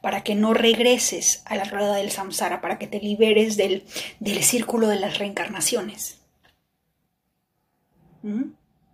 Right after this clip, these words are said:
Y otra cosa que me di cuenta y me pareció interesante, y si es que hay algún místico o astrólogo que de repente tenga ese conocimiento,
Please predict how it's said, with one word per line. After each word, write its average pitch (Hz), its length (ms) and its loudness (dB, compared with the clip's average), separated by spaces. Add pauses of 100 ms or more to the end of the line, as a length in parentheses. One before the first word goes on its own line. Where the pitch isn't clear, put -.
(140)
Y 254 140 -2
otra 349 240 0
cosa 311 260 -4
que 233 120 -8
me 208 160 -4
di 214 80 -6
cuenta 233 440 -6
y 214 260 -10 (360)
me 214 100 -14
pareció 202 320 -4
interesante, 214 580 -6
y 247 40 -6
si - 80 -10
es 185 100 -6
que 202 100 -8
hay 196 80 -2
algún 214 300 -2
místico 220 420 -4
o 170 100 -2
astrólogo 202 480 -4
que 196 80 -14
de 196 60 -12
repente 214 280 -12
tenga 208 260 -8
ese 208 200 -6
conocimiento, 208 680 -6